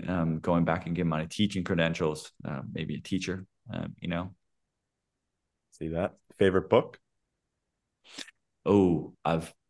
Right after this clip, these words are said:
Speaker 1: see, I'm into Daniel Silva. So the, uh, the, all of the,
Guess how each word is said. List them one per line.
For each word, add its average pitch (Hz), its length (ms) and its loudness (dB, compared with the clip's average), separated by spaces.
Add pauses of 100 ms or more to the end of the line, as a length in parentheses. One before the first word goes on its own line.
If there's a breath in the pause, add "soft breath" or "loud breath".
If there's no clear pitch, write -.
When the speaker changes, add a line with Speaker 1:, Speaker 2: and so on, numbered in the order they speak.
(320)
Speaker 1:
see, 78 300 -4
I'm 85 200 -2
into 87 260 -2
Daniel 85 400 0
Silva. 107 500 0 (220)
So 76 540 -2
the, 80 380 -2
uh, 73 340 -2
the, - 200 -4 (260)
all 104 480 10
of 92 260 8
the, 82 420 4